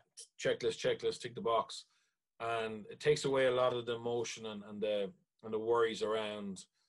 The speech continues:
you know, "Well, what could I have done there?" Well, if you couldn't see that threat coming, uh, because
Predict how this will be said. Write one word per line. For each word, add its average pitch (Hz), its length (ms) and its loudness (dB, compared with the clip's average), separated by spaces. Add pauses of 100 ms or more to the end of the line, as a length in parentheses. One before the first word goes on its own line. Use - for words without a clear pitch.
(260)
you 104 100 -6
know, 95 400 -4 (140)
"Well, 110 180 0
what 117 180 0
could 120 160 4
I 113 60 2
have 104 100 -2
done 107 180 -2
there?" 104 240 0
Well, 117 280 0 (140)
if 131 100 -8
you 135 60 -6
couldn't 175 240 2
see 151 540 -2 (920)
that 123 160 -2
threat - 320 0
coming, 113 380 -2 (540)
uh, 107 100 -2
because 107 440 0